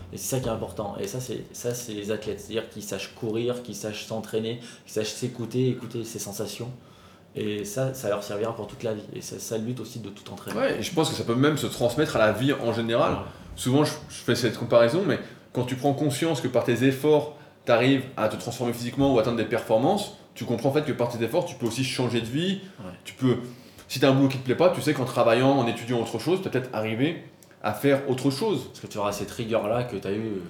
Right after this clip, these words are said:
Speaker 1: que le sport t'a amené. Et
Speaker 2: Ah ouais.
Speaker 1: d'ailleurs, on le voit très bien avec des athlètes de haut niveau, hein, quand ils arrêtent leur carrière,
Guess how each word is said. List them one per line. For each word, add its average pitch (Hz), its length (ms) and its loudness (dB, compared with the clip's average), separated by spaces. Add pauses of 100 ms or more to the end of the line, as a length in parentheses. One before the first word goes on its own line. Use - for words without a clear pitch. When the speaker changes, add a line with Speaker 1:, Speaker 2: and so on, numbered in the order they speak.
(220)
Speaker 1:
que 107 80 -4
le 98 60 -2
sport - 280 -4
t'a 101 120 0
amené. 107 200 0
Et 107 40 -6 (540)
Speaker 2:
Ah 117 60 -2
ouais. 143 60 4
Speaker 1:
d'ailleurs, 113 220 4
on 107 40 2
le 95 60 -2
voit 101 120 -2
très 113 140 -6
bien 120 120 0
avec 104 120 -2
des 98 140 -4
athlètes 98 280 -4
de 98 140 -2
haut 98 140 0
niveau, 117 320 0
hein, 117 180 -4
quand 98 180 -10
ils 95 140 -8
arrêtent 101 280 -6
leur - 160 -12
carrière, 113 400 -2